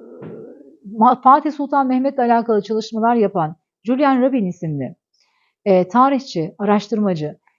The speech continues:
şöyle bir, e, şey yayınlar. Şimdi onu okuyayım size,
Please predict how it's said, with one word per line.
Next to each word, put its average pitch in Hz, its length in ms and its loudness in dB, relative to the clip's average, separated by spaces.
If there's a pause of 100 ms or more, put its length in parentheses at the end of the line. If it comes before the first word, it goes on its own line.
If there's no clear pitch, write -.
(140)
şöyle 294 400 2
bir, 254 320 -4
e, 190 320 -2
şey 247 260 2
yayınlar. 151 640 -2
Şimdi - 200 -6
onu 277 200 2
okuyayım 254 540 4
size, 277 460 -2